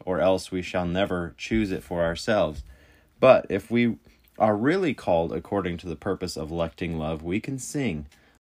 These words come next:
"Loved of my God for him again, with love intense I burn. Chosen of him ere time began, I choose him in return." The Lord is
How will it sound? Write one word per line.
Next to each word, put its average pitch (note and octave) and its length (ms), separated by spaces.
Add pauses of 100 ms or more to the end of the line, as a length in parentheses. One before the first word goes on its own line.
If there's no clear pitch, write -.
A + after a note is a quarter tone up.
(240)
"Loved C#3 560
of F#2+ 160
my F#2 180
God A2 400
for F2+ 220
him G#2+ 200
again, D#2+ 460 (460)
with F2+ 200
love G#2+ 320
intense G#2+ 560
I G#2+ 120
burn. D#2 480 (400)
Chosen D3 500
of G2+ 160
him G#2 320
ere G2 240
time A#2 420
began, G2+ 600 (100)
I D#2+ 100
choose A#2+ 440
him A#2+ 160
in F#2+ 240
return." D#2+ 600 (880)
The A#2 60
Lord D3+ 400
is G#2 240